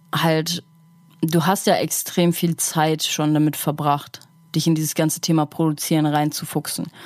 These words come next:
Und du kannst etwas, was andere zum Beispiel noch nicht so gut können, ne? Egal, ob du jetzt ein guter D J bist, so, und, äh, die heftigsten D-J-Skills hast oder halt im Endeffekt auch ein guter Produzent und jahrelang halt schon dabei bist und im Endeffekt halt auch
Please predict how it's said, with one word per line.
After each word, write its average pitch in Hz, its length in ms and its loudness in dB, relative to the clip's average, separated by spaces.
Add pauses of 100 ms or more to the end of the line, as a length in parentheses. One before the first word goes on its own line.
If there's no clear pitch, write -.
(280)
Und - 60 2
du 160 40 2
kannst 190 300 2
etwas, 175 280 2
was 156 120 -2
andere 175 400 4
zum 160 220 0
Beispiel 156 260 2
noch 160 80 4
nicht 196 220 4
so - 80 -4
gut 151 200 -4
können, - 380 -6
ne? 175 260 4
Egal, 160 320 4
ob 165 140 0
du 175 80 2
jetzt 160 160 2
ein 170 80 4
guter 165 240 2
D 160 120 0
J 175 280 4
bist, 180 240 2
so, 175 160 4
und, 160 220 2
äh, - 260 -4
die 160 140 2
heftigsten 156 480 0
D-J-Skills 175 680 2
hast 180 260 0 (680)
oder 175 380 4
halt 165 220 2
im 156 80 2
Endeffekt 160 380 2
auch 156 120 2
ein 170 120 2
guter 165 240 2
Produzent 165 680 2
und 156 100 2
jahrelang 156 460 4
halt 160 140 0
schon 160 140 2
dabei 156 300 4
bist 170 360 0
und 156 200 2
im 151 120 0
Endeffekt 156 480 0
halt 151 160 -2
auch 151 260 0